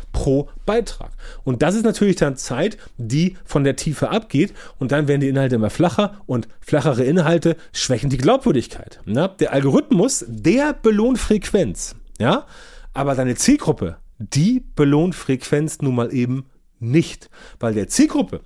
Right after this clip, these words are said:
ist es egal, ob du heute, morgen, übermorgen auftauchst oder erst in drei Wochen wieder. Wenn deine Zielgruppe dich heute sieht und dann diese Woche nicht mehr, ja, und dann nächste Woche wieder, dann sagt die Zielgruppe, "Okay,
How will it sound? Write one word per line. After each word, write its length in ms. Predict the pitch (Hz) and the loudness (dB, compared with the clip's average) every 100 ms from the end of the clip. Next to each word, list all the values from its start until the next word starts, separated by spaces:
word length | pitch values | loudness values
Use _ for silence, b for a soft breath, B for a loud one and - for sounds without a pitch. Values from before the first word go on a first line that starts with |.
| - | -10
ist 200 | 139 - | -8 -2
es 120 | 160 170 | 0 2
egal, 420 | 143 226 139 95 | 2 2 2 -2
ob 160 | 120 | -4
du 160 | 147 123 | 0 2
heute, 440 | 160 214 175 175 156 | 2 2 2 0 0
morgen, 340 | 151 170 160 | 2 2 0
übermorgen 420 | 196 226 151 147 | 2 2 2 0
auftauchst 560 | 117 127 - 131 175 - | 0 -4 -4 -4 -4 -4
oder 180 | 160 139 | -2 0
erst 200 | 135 147 | -2 -4
in 60 | |
drei 180 | 117 127 | -2 0
Wochen 240 | 214 214 123 | 2 2 0
wieder. 220 | 87 - B B - | -4 -10 B B -4
Wenn 120 | 147 | 0
deine 180 | 135 127 | 0 0
Zielgruppe 540 | - 320 254 151 98 B - | 2 2 2 -2 -4 B -4
dich 160 | - 214 | 0 2
heute 260 | 277 220 | 2 2
sieht 300 | 127 101 - B B - | 0 -2 -6 B B -2
und 220 | 143 175 | 0 2
dann 260 | 190 180 - - - _ - - - - | 0 -2 -10 -20 -20 _ -20 -20 -20 -10
diese 280 | - 170 175 | -2 2 4
Woche 220 | 175 143 | 2 4
nicht 300 | 202 247 - | 2 2 0
mehr, 240 | 151 90 - - | 0 0 -6 -2
ja, 200 | 113 233 | 0 0
und 240 | 190 151 | -2 0
dann 140 | 143 151 | 0 2
nächste 440 | 185 262 - 175 | 2 2 2 2
Woche 320 | 160 131 120 | 2 0 2
wieder, 380 | 208 294 - - - - _ - _ - _ _ _ - | 2 2 0 -4 -20 -20 _ -20 _ -20 _ _ _ 0
dann 240 | 135 233 | 2 2
sagt 180 | 208 131 | 0 -2
die 80 | 120 | -4
Zielgruppe, 560 | - 123 110 98 190 B B B - | -4 -4 -2 0 -2 B B B -8
"Okay, 400 | 117 - 233 | -4 2 2